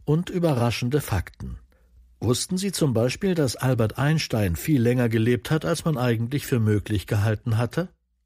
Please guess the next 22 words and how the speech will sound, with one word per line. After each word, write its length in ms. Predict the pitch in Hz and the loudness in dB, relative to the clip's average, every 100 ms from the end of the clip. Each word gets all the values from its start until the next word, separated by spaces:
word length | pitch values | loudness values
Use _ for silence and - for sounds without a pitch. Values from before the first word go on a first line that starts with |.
| _ _ _ | _ _ _
Dass 180 | 143 - | -4 0
Houdini 540 | 180 185 208 147 101 | -2 0 0 4 4
seine 260 | 95 98 98 | 2 2 2
letzte 380 | 101 117 - 120 | 2 0 0 -4
Vorstellung 640 | - 151 147 - 127 123 131 | 2 2 2 2 2 0 -2
mit 140 | 123 | -2
einer 280 | 127 120 120 | 0 0 0
akuten 540 | 127 - 214 - 156 | -4 -6 -8 -2 0
Blinddarmentzündung 1080 | 139 175 185 160 151 147 120 - 131 117 113 | 2 0 0 2 2 0 0 0 0 2 0
gegeben 520 | 98 98 101 101 107 | -2 0 2 2 2
hat? 340 | 120 160 - - _ _ _ - | 0 -2 -8 -20 _ _ _ -4
Dass 160 | 110 | -4
englische 500 | - 156 160 147 151 | 0 0 2 2 0
Könige 520 | 117 180 196 180 160 139 | 0 0 2 2 2 2
am 140 | 143 | 0
liebsten 420 | 202 214 - 185 | -2 -6 -2 0
in 120 | 156 | 0
ihrem 280 | 147 135 131 | 2 0 2
eigenen 480 | 117 120 107 107 120 | 2 2 2 2 0
Schloss 340 | - 139 139 | 2 0 2
operiert 540 | 151 - 123 120 113 117 | 0 0 2 2 2 2
wurden? 440 | 117 107 101 101 | 2 2 2 0